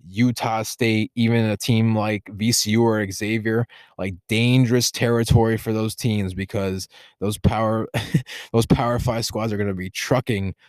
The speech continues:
towards a spot in the tournament when, um, you're gonna have these coy dogs of these, <laughs> these mid-major programs just hanging on by a thread. Um, but like I said, Sunday,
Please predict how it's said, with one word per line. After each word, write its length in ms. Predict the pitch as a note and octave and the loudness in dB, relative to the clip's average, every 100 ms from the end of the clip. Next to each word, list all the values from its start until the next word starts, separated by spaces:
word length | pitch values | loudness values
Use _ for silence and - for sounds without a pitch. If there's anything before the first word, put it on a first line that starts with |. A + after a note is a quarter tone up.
| _ - | _ 0
towards 260 | B2+ A2+ | 2 4
a 40 | G2+ | 0
spot 340 | - A#2 A2+ | -2 -2 -2
in 40 | G2+ | -4
the 60 | |
tournament 600 | F#2+ - A2+ G#2+ G#2+ G#2 - _ _ | -6 -2 0 0 -2 -6 -12 _ _
when, 500 | G2 G2 G2+ G2 F#2+ | -4 -2 -2 -2 -4
um, 460 | G2 F#2 F2+ F2 F2+ _ C#2 _ | -4 -6 -6 -8 -10 _ -20 _
you're 220 | D#2+ G#2 | -10 -6
gonna 160 | G#2+ G#2 | -4 -2
have 220 | G#2+ G2+ | -2 -4
these 220 | F#2+ G2 | -4 -4
coy 380 | - - B2+ A2+ | -2 2 4 4
dogs 480 | G#2 G2 F#2+ G2+ G#2 | 2 -2 -2 -4 -6
of 180 | F#2+ F#2 | -10 -8
these, 400 | G2+ - D#3 - | -6 0 0 0
<laughs> 40 | |
these 220 | B2 A2+ G2+ | -4 -4 -2
mid-major 540 | A2+ A2 A2 A2 G2+ | 0 0 0 -2 -4
programs 560 | F#2+ A#2 G#2+ G2 G2+ G#2 | 2 2 4 0 -4 -6
just 160 | G#2 | -8
hanging 300 | - A2 A2 | -4 -2 0
on 180 | G#2+ G#2 | 0 -2
by 140 | F#2+ F2 | -4 -6
a 100 | E2 | -8
thread. 520 | - G#2+ G2+ F#2 F2 _ - - | -6 -2 -2 -2 -8 _ -20 -12
Um, 440 | G2 F#2+ F#2 F2+ F2+ - - _ | -4 0 0 -4 -8 -14 -20 _
but 80 | - | 2
like 200 | A2+ A#2+ | 4 4
I 80 | G#2+ | 2
said, 260 | G#2 G#2+ G2 | 0 0 2
Sunday, 260 | C3+ B2 | 2 2